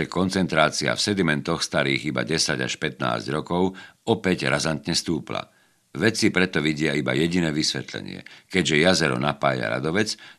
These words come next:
tieto škodlivé látky sa doň mohli dostať iba vo vode, ktorá ho každoročne pri topení ľadovca naplňa. Pažravá bielkovina. Vlastne bielkovina iba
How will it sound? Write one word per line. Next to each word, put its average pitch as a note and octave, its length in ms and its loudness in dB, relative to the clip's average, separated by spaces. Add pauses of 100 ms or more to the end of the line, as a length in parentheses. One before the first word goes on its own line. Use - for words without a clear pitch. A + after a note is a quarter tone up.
tieto A#2 240 4
škodlivé A#2 480 2
látky D2+ 720 0
sa - 160 0
doň F#2 240 2
mohli E2 240 2
dostať D#2 480 -4
iba C#2+ 160 -2
vo A#1+ 160 -4
vode, F2 280 0
ktorá D#2 520 0
ho - 80 -16
každoročne F2+ 680 0
pri - 280 -10
topení C#2+ 720 -2
ľadovca B1+ 560 -4
naplňa. A1+ 500 -6 (1120)
Pažravá A2 600 6
bielkovina. C2+ 760 2 (800)
Vlastne F#2+ 400 4
bielkovina G#2 640 4
iba E2 320 2